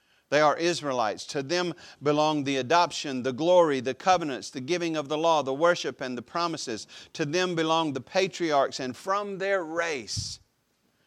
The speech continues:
according to the flesh, is the Christ, who is God over all,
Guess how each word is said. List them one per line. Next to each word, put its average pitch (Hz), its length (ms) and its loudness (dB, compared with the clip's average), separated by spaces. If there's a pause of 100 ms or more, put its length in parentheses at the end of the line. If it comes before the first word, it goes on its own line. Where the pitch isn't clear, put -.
(640)
according 185 680 0
to - 160 -6
the 156 160 -4
flesh, 120 720 -8 (1200)
is 143 320 -2
the 135 100 -4
Christ, - 720 -8 (720)
who 123 160 -6
is 98 180 -8
God 135 520 0
over 127 400 -6
all, 95 460 -10